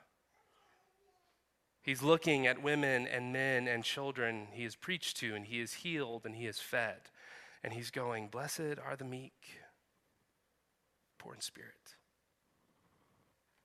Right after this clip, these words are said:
the hungry, the persecuted,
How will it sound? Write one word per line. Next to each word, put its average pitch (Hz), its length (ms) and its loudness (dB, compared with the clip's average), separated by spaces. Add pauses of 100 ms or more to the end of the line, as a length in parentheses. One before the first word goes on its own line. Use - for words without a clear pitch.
(360)
the - 60 -10
hungry, - 500 -10 (2250)
the - 80 -18
persecuted, - 580 -14